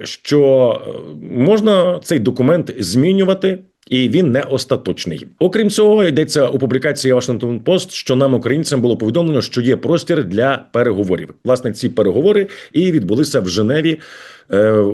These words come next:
цими вихідними. Проте, е, як стверджує цей самий, е, посадовець, е, анонім, Вашингтон також дав зрозуміти, що хоче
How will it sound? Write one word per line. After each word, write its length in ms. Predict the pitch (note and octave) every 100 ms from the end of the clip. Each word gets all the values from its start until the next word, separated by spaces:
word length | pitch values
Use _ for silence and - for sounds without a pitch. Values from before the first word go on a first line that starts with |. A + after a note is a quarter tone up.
| -
цими 220 | - C#3+
вихідними. 480 | C3 B2+ G2+ F2 C#2 -
Проте, 520 | D#3+ E3+ A#3 A#3+ B3 E3+
е, 720 | F3+ F3+ E3+ E3 D#3+ D3 C#3
як 140 | D3 -
стверджує 360 | F3+ D3+ D#3
цей 180 | D3+ D3
самий, 380 | D3 C#3 B2+ B2
е, 160 | A#2+ A2+
посадовець, 720 | C#3 C3+ G#2 G#2+ G#2+ A#2 C#3
е, 200 | C3+ C3
анонім, 540 | B2 B2 G#2+ B2 G3 F#3+ -
Вашингтон 560 | A#2 B2 E3 C#3+ G3+ F#3
також 280 | D3 D#3+ G#2
дав 160 | E3+
зрозуміти, 460 | C3+ B2+ D3+ G3 C#3+
що 180 | - B2+
хоче 420 | E3 - C3+